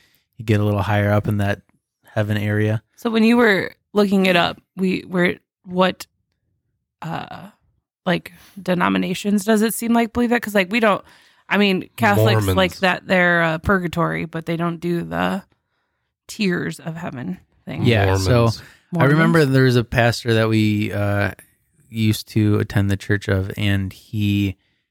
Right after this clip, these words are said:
Speaker 1: I think, explained this concept, and I, I think I probably misunderstood or misremembered what the whole point was, but I think it was more so you get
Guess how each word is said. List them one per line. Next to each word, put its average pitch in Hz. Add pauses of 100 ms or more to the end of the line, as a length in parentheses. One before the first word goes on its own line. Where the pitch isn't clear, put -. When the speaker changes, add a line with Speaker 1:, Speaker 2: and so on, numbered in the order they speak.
(180)
Speaker 1:
I 107
think, 135
explained 117
this 107
concept, 104
and 110
I, 104
I -
think 113
I 107
probably 104
misunderstood 101 (500)
or 101
misremembered 101
what 98 (500)
the 98
whole 98
point 127
was, 104
but 104
I 104
think 170
it 156
was 135
more 123
so 110 (520)
you 120
get 113